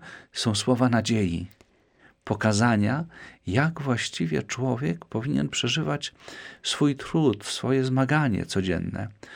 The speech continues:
że mamy do kogo iść, że nigdzie indziej, ale właśnie z krzyża Jan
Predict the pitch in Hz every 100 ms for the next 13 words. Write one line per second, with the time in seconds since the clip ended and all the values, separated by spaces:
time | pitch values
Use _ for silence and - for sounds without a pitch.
0 | - - 127 135 165 160 156 - 143 -
1 | - 98 - - - _ _ _ _ _
2 | _ - 104 127 135 139 131 - 147 139
3 | 104 85 110 113 139 - 135 123 - -
4 | - - - - - 147 139 131 - _
5 | _ - - - - 107 120 151